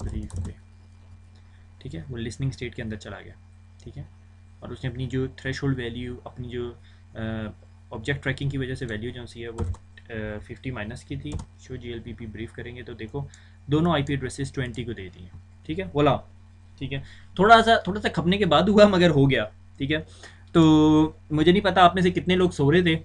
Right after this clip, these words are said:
तो जितने लोग जाग रहे थे वो ठीक है, जितने लोग सो रहे थे वो थोड़ा सा reverse कर लो तो पता चल जाएगा। कुछ मसला नहीं था, हमने सही commands दी हुई थी।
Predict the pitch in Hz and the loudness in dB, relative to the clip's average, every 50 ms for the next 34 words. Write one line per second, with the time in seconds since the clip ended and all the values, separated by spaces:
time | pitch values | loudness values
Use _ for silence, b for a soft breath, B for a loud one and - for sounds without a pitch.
0 | - - - - - - - 151 147 147 143 139 147 143 160 180 185 196 180 165 | -10 -20 -20 -20 -10 -2 2 4 6 6 6 4 2 4 4 4 6 6 4 4
1 | 147 131 135 147 156 180 202 208 175 196 185 180 190 175 156 160 170 165 - 190 | 6 6 6 6 8 8 8 8 8 8 8 8 6 6 4 2 2 4 4 4
2 | 190 170 160 156 165 175 175 175 180 175 - - 151 156 165 160 170 170 175 175 | 4 4 2 2 2 4 4 4 2 2 0 0 0 2 2 2 2 0 2 2
3 | 196 202 202 196 190 180 160 147 151 151 143 - 156 139 143 147 139 147 135 127 | 2 4 4 4 6 4 4 4 4 2 0 -2 -2 -2 0 -2 -2 -2 -4 -6
4 | - 123 120 - 113 104 107 113 120 131 127 - 208 185 - 196 190 180 - 185 | -6 -6 -6 -6 -8 -10 -10 -10 -10 -8 -2 0 0 0 2 2 0 2 2 4
5 | 180 180 180 175 175 170 160 165 165 - 156 156 151 156 151 151 151 151 143 127 | 4 4 4 4 4 4 4 4 2 0 -2 -2 -2 -2 -2 -2 -2 -2 -4 -4
6 | 131 139 139 135 135 143 160 | -4 -2 -2 -4 -4 -6 -8